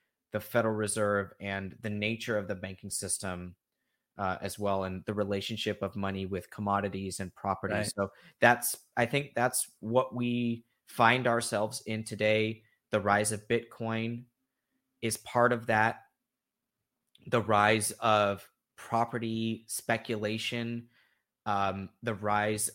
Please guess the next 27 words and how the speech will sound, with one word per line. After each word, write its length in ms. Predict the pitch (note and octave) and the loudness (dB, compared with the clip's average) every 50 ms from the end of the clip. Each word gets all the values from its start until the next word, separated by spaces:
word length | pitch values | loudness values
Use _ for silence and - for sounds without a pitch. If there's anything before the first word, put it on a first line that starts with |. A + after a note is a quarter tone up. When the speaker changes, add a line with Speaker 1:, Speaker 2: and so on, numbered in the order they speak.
| - | -4
Speaker 1:
of 440 | - G#2+ G#2 G2+ G2+ G2+ G2 G2+ - _ _ _ _ | -2 0 0 2 0 0 -2 -6 -12 _ _ _ _
stock 560 | - - - - - B2 A2+ A2+ A#2 - - | -2 -2 -2 0 2 2 2 2 2 -2 -6
market 400 | A2 A2 G#2+ A2 - A#2+ - - | -4 -4 -4 -2 -4 -6 -8 -4
participation 1000 | - A2 G#2+ - - G#2 - G#2 - - - G#2+ A2 A2 - - A#2 A2+ A2+ A2+ | -6 -6 -6 -6 -6 -8 -8 -8 -10 -8 -8 -6 -6 -4 -4 -4 -4 -6 -6 -8
from 280 | A2+ - G#2+ G2+ G2+ - _ - | -6 -6 -6 -6 -6 -10 _ -6
average, 600 | G#2+ G#2+ G#2 G#2+ A2 G#2+ A2 A2 A2 G#2 - - _ - - _ _ _ _ _ _ | -4 -4 -4 -2 -2 -2 -2 -2 -4 -6 -8 -14 _ -20 -20 _ _ _ _ _ _
uh, 240 | G#2+ G2+ G2+ G2 G2 - - _ - | -2 0 0 0 -2 -4 -12 _ -12
wealthy 800 | A2 A2 A2+ A2+ A#2 A#2+ A#2+ - - A#2 A2+ A2 A2 A2 - - | -4 0 2 2 2 2 0 -4 -6 -4 -4 -2 -4 -4 -6 -6
Americans 1000 | G#2+ G2+ G2+ G2+ G#2+ A#2 B2 A#2+ - - A#2+ A#2+ A#2+ B2 B2 A#2+ - - - - _ _ | -8 -4 -2 0 0 0 0 -2 -4 -6 -4 -4 -4 -6 -6 -6 -6 -8 -8 -10 _ _
as 240 | A2 G#2+ G#2+ G#2+ A2+ | -2 -2 -2 -2 -2
a 60 | G#2+ | -4
way 300 | G#2+ A2 A2 A2+ A2 A2 | -4 -2 -2 -2 -2 -4
to 200 | A2 - - G2+ | -6 -8 -12 -12
keep 500 | - - - - - A#2 A#2 A2+ - _ _ | -12 -14 -16 -10 -6 -6 -6 -6 -8 _ _
up. 320 | G#2+ A2+ B2+ - - - _ _ _ _ _ _ _ _ _ _ _ _ _ _ _ _ _ _ _ _ _ | -2 -2 -2 -2 -4 -18 _ _ _ _ _ _ _ _ _ _ _ _ _ _ _ _ _ _ _ _ _
All 420 | - C3 D3 D#3 D#3+ E3+ E3 D3 | 6 8 10 10 10 8 8 6
of 140 | C#3 C3 - | 4 2 2
these 280 | - C3 B2+ C3 B2 - | -6 -6 -4 -4 -6 -4
things 340 | - B2 A#2+ A#2+ A#2+ A2+ A2+ - - | -4 -2 -2 -2 -4 -6 -6 -2 0
are 260 | A2+ A#2+ A#2+ A#2 A2+ | 2 4 4 4 2
dynamics 720 | G#2 G#2 A2+ A2 G#2+ G#2+ A2 A2 A2 A2 A2+ G#2+ - - | 0 -2 -4 -4 -2 -2 -4 -2 -2 -4 -4 -6 -4 -6
and 180 | A2 G#2 G#2 - _ - | -6 -6 -6 -10 _ -6
echoes 540 | A#2 A#2+ A#2+ - A2 G#2+ G#2+ G#2 G2+ - - _ - | -6 -6 -4 -2 -2 -2 -2 -2 -6 -8 -10 _ -2
of 360 | A2 G#2+ G#2 G2+ G2 - - _ _ _ _ _ _ _ _ _ _ _ _ - | 0 0 0 -2 -4 -10 -20 _ _ _ _ _ _ _ _ _ _ _ _ -6
a 60 | A#2 | -6
break 540 | G#2 - A2+ A2 A2 A2+ A2+ A2+ A2+ - - _ _ _ _ _ _ _ _ _ _ _ _ _ _ _ _ _ _ _ _ _ _ | -4 -4 -2 0 0 0 0 -2 -4 -14 -20 _ _ _ _ _ _ _ _ _ _ _ _ _ _ _ _ _ _ _ _ _ _
in 420 | - B2 A#2 A#2 A#2+ A#2 A2+ A2 | -6 -4 -4 -2 -2 -4 -4 -6